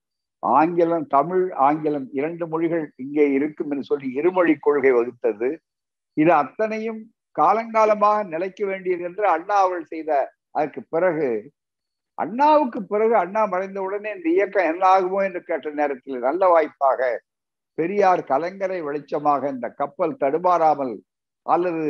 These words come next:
எங்கும் அளவிற்கு தரை தட்டாமல் இருக்க வேண்டும் என்பதற்காக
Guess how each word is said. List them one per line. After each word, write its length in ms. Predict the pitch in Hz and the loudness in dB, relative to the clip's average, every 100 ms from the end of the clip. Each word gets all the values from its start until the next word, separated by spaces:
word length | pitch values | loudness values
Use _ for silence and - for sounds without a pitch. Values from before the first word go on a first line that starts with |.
| 131 120 | -4 -4
எங்கும் 560 | 151 208 226 220 220 202 185 156 | -6 -8 -8 -4 -4 -4 0 4
அளவிற்கு 600 | 151 175 175 165 156 151 120 - _ - | 4 6 4 2 0 0 0 -4 _ 0
தரை 240 | 135 180 | 2 2
தட்டாமல் 560 | 190 180 202 202 208 185 | 0 0 2 2 0 -6
இருக்க 220 | 170 175 | -8 -6
வேண்டும் 320 | 156 151 156 | -6 -6 -6
என்பதற்காக 640 | 147 139 131 - 139 127 | -6 -6 -6 -2 0 2